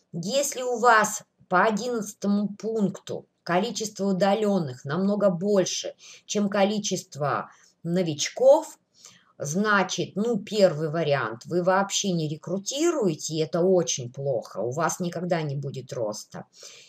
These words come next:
Или второй вариант, что вы как наставник не состоялись, вы никогда не были наставником. Вот эти вопросы задайте себе, ответьте на них и определите, если в каких-то пунктах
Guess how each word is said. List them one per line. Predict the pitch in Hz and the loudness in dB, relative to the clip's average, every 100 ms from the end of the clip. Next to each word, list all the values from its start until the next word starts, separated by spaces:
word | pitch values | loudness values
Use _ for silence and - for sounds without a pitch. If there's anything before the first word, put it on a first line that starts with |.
| _ - | _ -8
Или | 220 285 320 | -4 0 2
второй | - - 208 233 277 | 0 2 4 6 6
вариант, | 233 214 208 196 196 196 | 4 2 2 2 2 2
что | - 202 190 | 0 2 2
вы | 196 | 2
как | 190 180 | 0 -2
наставник | 170 151 - 185 190 185 127 - | -4 -6 -2 2 2 2 -4 -6
не | 160 156 | -8 -6
состоялись, | 143 131 - - 101 165 147 147 - - - _ | -8 -10 -12 -10 -8 -8 -12 -14 -16 -18 -20 _
вы | 160 180 208 | -4 0 2
никогда | 202 214 214 175 170 185 | 4 2 0 0 0 0
не | 208 160 | 2 0
были | 151 139 135 | -2 -4 -6
наставником. | 123 - 117 104 95 92 - 78 - - - _ | -6 -8 -6 -8 -8 -12 -16 -18 -18 -20 -20 _
Вот | 180 | 0
эти | 269 254 | 0 2
вопросы | 254 247 269 262 202 | 0 4 4 4 -2
задайте | 190 185 240 240 | -2 2 0 0
себе, | 220 - 202 175 240 302 | -6 -4 -4 -4 -2 -2
ответьте | 311 190 185 180 220 208 214 185 | 0 -2 -4 -4 -4 -4 -4 -4
на | 185 175 | -2 0
них | 180 220 262 - - - - - - _ | 0 -2 -4 -8 -14 -20 -20 -20 -20 _
и | 233 226 214 - | -6 -2 -2 2
определите, | 180 214 208 247 208 226 226 - 170 | 4 4 2 -2 -2 -2 -4 -4 -2
если | 190 196 | 0 0
в | 214 | -4
каких-то | 226 214 247 - | -4 -6 -8 -4
пунктах | 226 - 233 214 196 165 - | -4 -4 -4 -2 -2 -4 -6